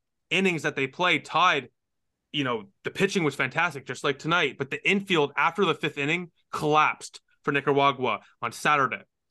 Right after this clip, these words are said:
Now, today, we were talking about this. Every single line drive or big hit right to the first baseman, right to the third baseman or the second baseman, shortstop, whatever. The infield today, I really gotta give them credit. Even the outfield, with the way they were shifting, uh,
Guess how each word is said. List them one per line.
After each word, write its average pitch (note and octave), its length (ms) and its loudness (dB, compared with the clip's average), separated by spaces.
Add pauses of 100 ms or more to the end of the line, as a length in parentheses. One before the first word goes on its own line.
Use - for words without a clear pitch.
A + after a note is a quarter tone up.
(200)
Now, C3 120 0
today, D#3+ 520 2
we D3+ 120 -4
were C#3+ 80 -2
talking G3+ 340 0
about D3+ 280 0
this. - 240 -8 (140)
Every C4+ 420 2
single G#3 420 0
line F#3+ 400 4
drive D3+ 560 2
or C#3 240 -2 (340)
big G#3 240 4
hit F3 340 0 (360)
right F3 380 0
to F#3+ 100 -4
the D#3 300 -2
first D#3+ 260 2
baseman, B2+ 340 -4
right F#3 220 2
to F3 60 -12
the D#3 100 0
third D3 260 0
baseman B2 460 -6 (240)
or C3 80 -2
the C3 80 -2
second C#3+ 320 -2
baseman, A#2 320 -6
shortstop, C3+ 480 -2
whatever. C3 280 0
The B2 160 -4
infield G3+ 360 2
today, D3 220 0
I C3+ 80 0
really G#3+ 280 2
gotta D3+ 160 0
give C3+ 140 -2
them A#2+ 120 -16
credit. C3 360 -4
Even F#3 220 0
the C#3 40 0
outfield, D3+ 580 0 (220)
with - 80 -8
the C3 80 -2
way C#3+ 220 2
they C3 160 -2
were B2+ 160 -8
shifting, C#3 560 -2 (320)
uh, B2 120 2